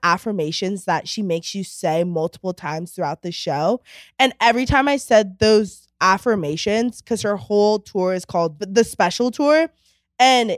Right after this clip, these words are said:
it's truly is special. Like, everyone is special. And I just had this coming to Jesus moment with Lizzo, and I was like,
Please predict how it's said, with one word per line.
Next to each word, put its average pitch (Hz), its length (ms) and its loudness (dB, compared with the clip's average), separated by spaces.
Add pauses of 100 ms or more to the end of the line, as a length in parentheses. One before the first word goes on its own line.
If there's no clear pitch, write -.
it's 240 440 0
truly 392 400 6
is 277 260 2
special. 247 400 2
Like, 196 160 4
everyone 240 420 2
is 220 200 0
special. 202 440 2
And 254 120 2
I 220 100 4
just 247 200 -6
had 254 220 4
this - 300 -6 (680)
coming 294 340 2
to 285 140 -2
Jesus 269 480 -2
moment 196 680 2 (240)
with 220 400 2 (100)
Lizzo, 202 600 2
and 214 120 4
I 202 80 4
was 220 120 0
like, 214 120 0